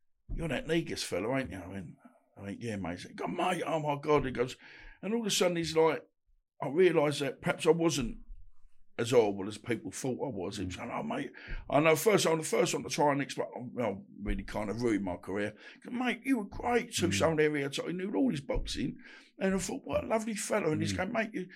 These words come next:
Speaker 1: what an honour to meet you." I'm going, "But it's like me meeting you." I'm going,
Speaker 2: Mm.
Speaker 1: "What an honour to meet you."
Speaker 2: Yeah.
Speaker 1: There is nice people out there. And it's like, I kind of got lost in, in my, my kind of circle. You know, this,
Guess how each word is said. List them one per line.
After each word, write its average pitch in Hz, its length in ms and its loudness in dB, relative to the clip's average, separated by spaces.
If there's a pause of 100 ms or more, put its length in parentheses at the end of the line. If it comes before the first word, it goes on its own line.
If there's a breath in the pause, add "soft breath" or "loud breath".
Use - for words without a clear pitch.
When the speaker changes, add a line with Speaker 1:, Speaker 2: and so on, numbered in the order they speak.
(220 loud breath)
Speaker 1:
what 202 180 -4
an 208 80 0
honour 196 200 2
to 180 160 2
meet 208 240 0
you." 139 80 0
I'm 139 100 4
going, 156 240 0
"But 135 160 0
it's 143 140 -2
like 147 180 0
me 151 120 2
meeting 143 360 -2
you." 170 140 2
I'm 120 60 2
going, 113 160 2
Speaker 2:
Mm. 101 40 -2
Speaker 1:
"What 196 160 -2
an 214 80 -2
honour 190 240 -2
to 170 180 0
meet 170 140 -2
you." 120 60 -2
Speaker 2:
Yeah. 127 180 0 (160)
Speaker 1:
There 190 160 4
is 247 180 2
nice 156 220 4
people - 340 -2
out 110 140 4
there. 101 100 -6
And 117 80 0
it's 127 220 -6
like, 135 240 2 (720 soft breath)
I - 20 -10
kind 170 300 4
of 131 180 0 (720)
got - 220 8
lost 131 400 4
in, 107 380 -2 (120)
in 110 160 -2
my, 104 360 -2 (100)
my 104 240 -2
kind 101 320 -4
of 95 100 -6
circle. 98 640 0 (340 soft breath)
You 104 80 -6
know, 98 100 -2
this, 98 280 -8